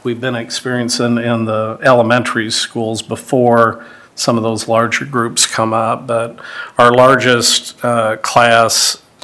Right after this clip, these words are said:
right now, um, I think the eighth grade class would be the largest class of anything K eight. So there's actually gonna be smaller classes that'll be coming through the middle school.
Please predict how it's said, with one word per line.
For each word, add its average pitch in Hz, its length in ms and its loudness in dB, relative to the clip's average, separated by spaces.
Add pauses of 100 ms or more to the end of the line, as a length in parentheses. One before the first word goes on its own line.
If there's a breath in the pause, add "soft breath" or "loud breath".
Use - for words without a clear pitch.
right 120 300 -4
now, 113 800 -2 (240)
um, 113 320 -2
I 113 60 -2
think 143 220 0
the 117 80 -4
eighth 120 160 -2
grade 113 180 -2
class 123 320 0
would 151 80 -14
be 135 80 -4
the 151 100 -12
largest 143 540 -4
class 131 580 0 (640 loud breath)
of 123 520 2
anything 117 420 -4
K 113 260 -6
eight. 117 420 -10 (960 loud breath)
So 117 240 -6
there's 117 300 -4
actually 120 380 -2
gonna 117 120 -2
be 110 120 -2
smaller 113 500 2
classes - 680 -4
that'll 147 200 -6
be 67 100 -8
coming - 400 -8
through 143 240 -8
the 65 80 -8
middle 143 280 -8
school. - 540 -10